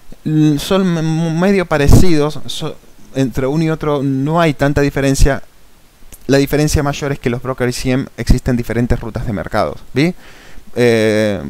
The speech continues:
con los brokers E C M podemos elegir la ruta de mercado a cual podemos, con la cual podemos operar. Como hay diferentes E C M o rutas de mercado, compiten entre ellas entre los costos, ¿sí? Incluso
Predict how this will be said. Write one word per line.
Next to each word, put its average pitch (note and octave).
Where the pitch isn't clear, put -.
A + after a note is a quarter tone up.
con A#2+
los A#2
brokers B2+
E -
C C3
M A#2+
podemos A2+
elegir A#2+
la B2
ruta A2+
de A2+
mercado A2
a G#2+
cual A2
podemos, G2+
con G#2+
la G#2
cual G2+
podemos G#2+
operar. C3+
Como A2+
hay C3
diferentes A2+
E G#2+
C -
M A2
o -
rutas G2+
de A2
mercado, A2
compiten A#2
entre G#2+
ellas G#2+
entre G#2+
los G#2+
costos, C3
¿sí? -
Incluso A#2